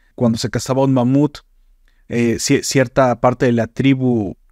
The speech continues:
pues, no podía comerse todo el mamut, ¿verdad? Tenían que compartirlo con toda la tribu, porque de todos modos la carne no iba a durar.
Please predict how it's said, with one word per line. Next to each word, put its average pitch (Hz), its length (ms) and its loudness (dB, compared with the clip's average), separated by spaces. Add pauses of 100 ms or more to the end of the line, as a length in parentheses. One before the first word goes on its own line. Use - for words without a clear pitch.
(100)
pues, 110 300 -2
no 120 220 0
podía 139 240 0
comerse 135 420 0
todo 117 220 0
el 113 60 0
mamut, 185 280 2
¿verdad? 123 200 0
Tenían 127 420 0
que 135 160 -2
compartirlo 123 640 0
con 107 240 -4
toda 110 240 -2
la 113 80 -2
tribu, 156 400 -2 (640)
porque - 220 -2
de 117 100 2
todos 127 240 0
modos 131 220 0
la 120 80 0
carne 117 300 -2
no 117 80 0
iba 117 100 2
a 113 60 -2
durar. 147 320 0